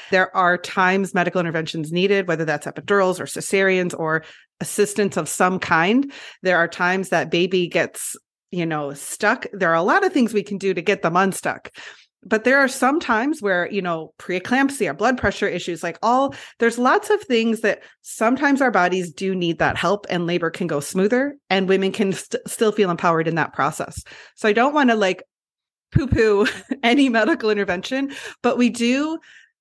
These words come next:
as a culture, as a sec-, society, we have to get back to this awe and reverence about birth,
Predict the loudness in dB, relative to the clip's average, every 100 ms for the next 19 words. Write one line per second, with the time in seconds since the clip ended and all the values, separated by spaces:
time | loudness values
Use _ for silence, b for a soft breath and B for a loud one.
0 | -2 0 2 0 2 2 2 2 -2 0
1 | 0 0 0 -2 -2 -12 -4 -2 2 2
2 | 2 -2 -4 0 -2 0 -2 -2 -2 2
3 | 0 0 -8 -4 -2 0 -2 0 0 0
4 | 0 0 0 -4 -4 -2 -2 -2 -4 -4